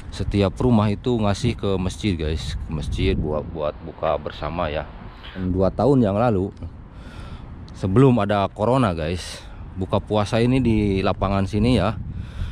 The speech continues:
di taman, nyampe sekeliling taman itu dikasih buat buka puasa, guys.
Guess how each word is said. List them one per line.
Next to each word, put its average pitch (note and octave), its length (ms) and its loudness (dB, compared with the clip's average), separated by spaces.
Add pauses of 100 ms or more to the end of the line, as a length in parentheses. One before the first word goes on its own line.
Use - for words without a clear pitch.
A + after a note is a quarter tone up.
(240)
di E2+ 160 0
taman, F2+ 640 0 (1400)
nyampe F#2+ 480 2 (1700)
sekeliling C#3 480 4
taman C3+ 360 2
itu D#3 200 0
dikasih C3+ 560 2
buat G#2+ 400 4 (120)
buka G2+ 280 -2
puasa, G2 320 0
guys. C#2+ 560 -8